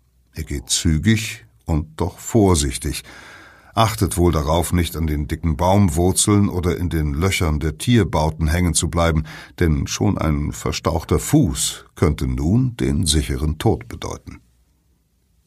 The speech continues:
Seine Schuhe, innen mit einer Lage Heu gepolstert, halten die Füße warm und geben Halt, obwohl die Sohlen aus glattem Rindsleder gefertigt sind.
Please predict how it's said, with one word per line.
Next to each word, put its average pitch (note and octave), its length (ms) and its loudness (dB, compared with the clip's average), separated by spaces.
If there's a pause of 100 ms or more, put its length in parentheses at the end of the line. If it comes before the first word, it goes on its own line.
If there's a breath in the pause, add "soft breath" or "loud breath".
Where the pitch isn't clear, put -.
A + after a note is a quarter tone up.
(120)
Seine D2 240 -2
Schuhe, B2+ 420 0 (640 loud breath)
innen G2 380 4
mit D#2 200 0
einer D2+ 180 0
Lage C#2 460 -2
Heu F#2+ 220 4
gepolstert, - 800 -4
halten F2 320 0
die E2 100 -2
Füße F2+ 460 0
warm F2+ 440 4
und F2+ 340 -4
geben D2 380 -2
Halt, E2+ 420 0 (560 soft breath)
obwohl F2 460 2
die E2 220 -2
Sohlen F2+ 600 2
aus - 220 -4
glattem G2 360 0
Rindsleder D2+ 680 2
gefertigt B1 520 -6
sind. - 400 -10